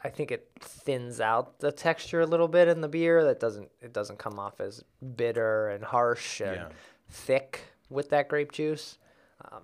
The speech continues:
Speaker 1: I don't know. We didn't even ask, like, how much grape juice they're putting in and when they're putting it in here, but, uh, but it tastes, um, it tastes light and smooth and very crushable, and I think that's why we were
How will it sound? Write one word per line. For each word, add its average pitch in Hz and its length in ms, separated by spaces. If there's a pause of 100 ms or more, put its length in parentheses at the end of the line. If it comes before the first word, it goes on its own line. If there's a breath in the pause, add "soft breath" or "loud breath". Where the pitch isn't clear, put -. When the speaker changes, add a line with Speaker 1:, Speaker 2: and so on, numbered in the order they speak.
Speaker 1:
I 143 120
don't 143 160
know. 127 220 (300)
We 151 160
didn't 147 160
even 127 160
ask, 120 300
like, 113 120
how 110 200
much 98 240
grape 117 260
juice - 220
they're 92 100
putting 107 240
in 151 640
and 110 320
when 123 200
they're 120 140
putting 123 340
it 120 140
in 120 140
here, 120 400
but, 98 260 (680 soft breath)
uh, - 60 (720)
but 113 280 (100)
it 127 180
tastes, - 480 (1160)
um, 117 320 (520)
it 131 120
tastes - 420
light 135 540 (160)
and 120 100
smooth 139 840 (100)
and 110 280 (500 loud breath)
very 147 600
crushable, 123 680
and 107 120
I 117 80
think 131 180
that's 120 260
why 117 200
we 107 140
were 104 260